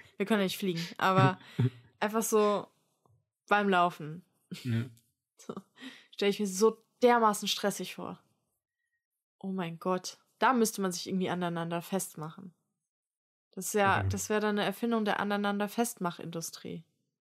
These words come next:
Speaker 1: Oder beim Schwimmen.
Speaker 2: Beim Schwimmen, ja. Hab ich immer, äh, bei Sex und mehr hätte ich immer Angst, dass da irgendwie Sand ins Getriebe kommt. <laughs> Oder ein Tier.
Speaker 1: Ah.
Speaker 2: Nee, das würde ich nie machen.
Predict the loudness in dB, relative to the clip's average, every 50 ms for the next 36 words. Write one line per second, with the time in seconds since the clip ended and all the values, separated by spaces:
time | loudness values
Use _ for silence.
0 | _ _ -10 -8 -4 -4 -4 -4 -4 -6 -2 0 0 2 2 0 -2 -6 -12 _
1 | _ _ _ _ _ _ _ _ _ _ _ _ _ _ _ _ _ _ _ _
2 | _ _ _ _ _ _ _ _ _ _ _ -12 -8 -4 -4 -4 -4 -4 -4 -4
3 | -4 -4 -6 -6 -8 -8 -8 -8 -10 -10 -12 -14 _ _ _ _ -20 -20 -20 -20
4 | -20 -20 -20 _ _ _ _ _ _ _ _ _ _ _ _ _ _ _ _ _
5 | _ _ _ _ _ -8 -2 -2 0 0 0 2 4 4 4 2 0 -4 -6 -6
6 | -6 -2 2 2 2 2 2 -2 -4 -4 -2 -2 0 2 0 0 -2 -2 -2 -2
7 | -2 -2 -2 -6 -8 -8 -8 -8 -6 -6 -6 -6 -6 -4 -2 -2 -2 -2 -4 -6
8 | -6 -6 -8 -10 -12 -8 -6 -6 -4 -4 -6 -6 0 0 -2 -2 -2 -12 -4 -2
9 | 0 2 4 4 6 6 6 4 4 2 0 2 4 6 6 8 8 8 6 4
10 | 0 -8 _ _ _ _ _ _ _ _ -18 -16 -16 -16 -16 -18 -20 -20 _ _
11 | _ _ _ -8 -6 -6 -8 -12 -16 -18 -4 0 2 4 4 4 6 6 6 6
12 | 4 2 0 -4 -10 -12 -8 -6 -6 -6 -6 -8 -10 -12 -12 -10 -10 -10 -12 -12